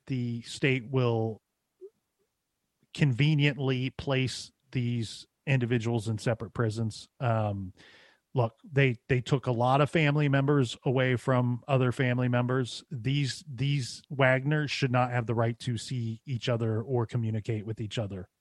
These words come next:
um, at all. So once this is all adjudicated, I hope that they separate them and, and put them off in the, uh, the corners of the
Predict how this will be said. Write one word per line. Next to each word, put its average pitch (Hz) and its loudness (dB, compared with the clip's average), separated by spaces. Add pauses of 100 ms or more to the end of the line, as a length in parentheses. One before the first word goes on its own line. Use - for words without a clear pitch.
(380)
um, 95 -4 (520)
at 113 0
all. 95 -6 (420)
So 120 2 (220)
once 165 8
this 202 6
is 156 4
all 170 8
adjudicated, 151 4
I 135 2
hope 135 4
that 127 0
they 127 2
separate 127 0
them 120 2
and, 107 -2
and 113 -6 (760)
put 170 4
them 170 4
off 156 4
in 143 2
the, 139 2
uh, 135 4
the 123 -2
corners 135 0
of 123 0
the 117 2